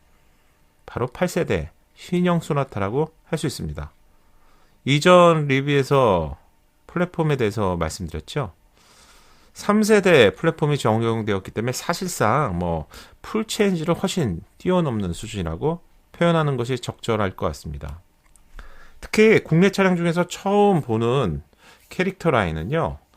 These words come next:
굉장히 오묘한 느낌을 받게 됩니다. 당장이라도 앞으로 튀어갈 것 같이 역동적인 디자인인데요.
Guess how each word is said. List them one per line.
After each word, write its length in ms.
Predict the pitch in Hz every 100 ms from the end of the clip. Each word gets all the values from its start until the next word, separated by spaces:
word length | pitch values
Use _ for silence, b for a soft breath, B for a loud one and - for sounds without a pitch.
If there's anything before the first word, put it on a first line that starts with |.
| b b
굉장히 300 | - 143 180
오묘한 680 | 95 110 156 190 190 180 170
느낌을 640 | 117 - 95 95 87 73 69
받게 240 | - -
됩니다. 480 | 78 69 65 - - - - b b b b b b b b
당장이라도 840 | - 120 143 180 170 160 151 160
앞으로 600 | 92 92 - 175 139 -
튀어갈 340 | - 196 185 175
것 100 | 151
같이 560 | 107 - 143 127 85 - -
역동적인 600 | - - 170 175 156 131
디자인인데요. 800 | 95 90 80 73 73 165 110